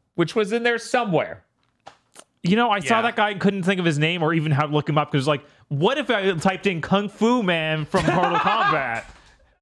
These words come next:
Speaker 1: Ah,
Speaker 2: Oh,
Speaker 1: damn.
Speaker 2: wait,
Speaker 3: Yeah.
Speaker 2: that's half the cast.
Speaker 1: No, damn.
Speaker 3: Kin-, Kintaro is the Goro's species, but he's a cat man. He's not
Speaker 1: Yeah.
Speaker 3: a centaur like
Speaker 1: Uh-huh.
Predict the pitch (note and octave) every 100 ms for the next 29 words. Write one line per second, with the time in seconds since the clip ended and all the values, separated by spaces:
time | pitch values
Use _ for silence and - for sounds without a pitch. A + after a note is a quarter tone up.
0 | _ _ _ - - G#3 A#3+ A#3+ - D#3+
1 | B2 A3 A#3 A#3+ A3+ G#3+ G#3+ G3+ G#3+ -
2 | A3+ - - G3+ D3+ F3+ D#3+ B2+ E3+ D3+
3 | C3+ A#2+ G#2 G#2 - A3 A#3+ - _ _
4 | - B3 A3+ G#3+ B3 C#4 D4+ B3 F#3+ G3
5 | C3 D3+ D#3 F3+ A3 B3 G#3+ - B3 A#3+
6 | - B3 G#3+ F3 E3+ D3+ F#3 E3 C#3+ B2
7 | B2+ C3 C3 D3 A#2+ G2 C3+ C3+ B2 A2+
8 | A2+ - C3 A#2+